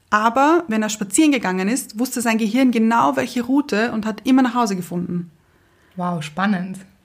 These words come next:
Speaker 1: Und das nur durch diese Muster, die er tagtäglich wiederholt hat.
Speaker 2: Mhm. Wir kennen das ja auch so,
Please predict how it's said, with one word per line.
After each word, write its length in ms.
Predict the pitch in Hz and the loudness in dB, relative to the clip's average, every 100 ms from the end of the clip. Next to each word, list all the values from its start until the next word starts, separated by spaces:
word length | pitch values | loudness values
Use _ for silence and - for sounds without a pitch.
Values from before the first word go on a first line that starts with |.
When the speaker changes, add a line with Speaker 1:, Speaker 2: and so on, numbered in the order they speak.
| - | -2
Speaker 1:
Und 160 | 202 | 0
das 160 | 220 226 | 2 6
nur 440 | 233 247 262 311 | 8 8 8 6
durch 160 | 294 262 | 4 0
diese 220 | 262 254 | 0 4
Muster, 600 | 240 311 359 - 254 311 | 6 6 4 2 4 4
die 180 | 320 226 | 2 0
er 100 | 220 | 0
tagtäglich 760 | 220 247 269 269 - 247 247 240 | 2 2 2 0 -4 -2 -2 -2
wiederholt 400 | 233 220 220 170 | 0 4 2 2
hat. 340 | 180 175 - _ _ _ _ | -4 -6 -12 _ _ _ _
Speaker 2:
Mhm. 300 | 190 160 208 - - - | -6 -4 -4 -6 -14 -10
Wir 100 | 190 | -6
kennen 240 | 190 220 262 | -2 2 4
das 120 | 262 | 4
ja 220 | 311 - | 2 4
auch 100 | 214 | 0
so, 400 | - 226 214 214 | -2 0 2 2